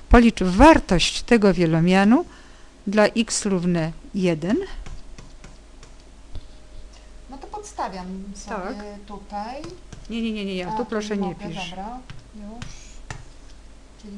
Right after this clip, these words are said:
Speaker 2: tu piszę, oj, f od jeden to jest, y, zero razy minus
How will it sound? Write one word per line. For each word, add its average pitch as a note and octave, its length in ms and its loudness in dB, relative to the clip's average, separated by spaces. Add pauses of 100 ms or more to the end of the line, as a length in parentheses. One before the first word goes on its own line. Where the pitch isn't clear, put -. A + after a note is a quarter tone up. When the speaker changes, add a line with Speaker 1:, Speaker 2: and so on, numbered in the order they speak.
Speaker 2:
tu G#3+ 100 -16 (100)
piszę, F3+ 280 -18 (380)
oj, A3 160 -14 (800)
f - 680 -16
od - 1000 -18
jeden F#3+ 640 -16 (1300)
to G#3 100 -16 (180)
jest, - 340 -16 (240)
y, - 20 -18 (1160)
zero B3 760 -12 (960)
razy G3+ 880 -12 (960)
minus G3+ 1040 -12